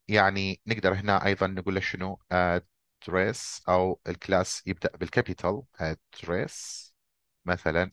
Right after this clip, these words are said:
اي دي دي وان يساوي new، اوكي، new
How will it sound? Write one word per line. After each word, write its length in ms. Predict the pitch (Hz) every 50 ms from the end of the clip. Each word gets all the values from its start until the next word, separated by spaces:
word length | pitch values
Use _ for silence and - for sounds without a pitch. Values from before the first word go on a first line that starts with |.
| _ - 95
اي 220 | 98 104 104 101
دي 180 | - - 95 87
دي 220 | - - 95 92
وان 360 | 95 90 80 73 82 - 185 - _ _ _ _ - - _ _ _ _ _ _ - -
يساوي 600 | - - - 104 92 85 80 80 85 90 95 - - 92
new، 400 | 101 104 95 87 87 101 175 208 _ _ _ _ _ _ _ _ _ _ _ _ _ _ _ -
اوكي، 400 | - - - - 92 101 131 170 - _ _ _ _ _ -
new 300 | 92 92 92 92 98 104